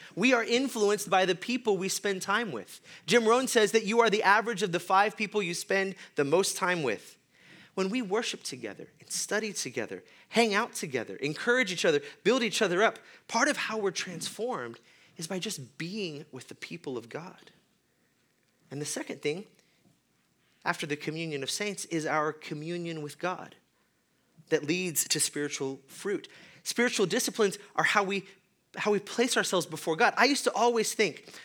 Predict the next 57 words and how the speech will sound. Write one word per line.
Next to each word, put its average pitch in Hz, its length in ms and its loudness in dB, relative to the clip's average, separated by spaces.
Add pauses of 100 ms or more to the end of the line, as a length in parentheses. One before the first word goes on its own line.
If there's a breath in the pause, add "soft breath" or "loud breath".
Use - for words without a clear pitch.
(120 loud breath)
I, 180 60 2
I, 175 140 6
I 180 160 0
would 180 140 4
watch 202 280 2
my 190 120 -8
dad 170 300 4
in 139 60 -6
the 135 60 -6
morning. 139 340 -2
He, 127 260 -12
I, 135 260 -6 (140)
my 147 180 -4
spiritual 156 340 -6
life 131 120 -8
will 131 80 -14
never 135 220 -8
catch - 220 -10
up - 100 -12
to - 80 -18
my 101 80 -16
father. 98 340 -14
That's - 200 -18
okay. - 180 -20 (460 loud breath)
But 160 160 0
he, - 120 -10
he, 185 180 -4
out 202 320 2
in 185 120 2
the 202 60 -2
morning, 214 280 2
he 180 80 -6
would 196 120 -4
just 165 160 -8
be 190 100 0
in 226 80 2
the 220 60 2
living 214 220 4
room 156 120 -4 (240 loud breath)
reading 196 260 -4
his 180 140 -6
Bible 160 420 -2
and 110 100 -16
praying, 165 360 -4 (260 loud breath)
reading 180 200 -4
his 151 100 -8
Bible 156 280 -6
and 110 80 -14
praying, 160 260 -14
reading 156 160 -14
his 156 80 -16
Bible, - 160 -16
and 151 80 -10
just - 180 -12 (340 loud breath)
on 185 160 -10
and 175 100 -4
on. 214 160 0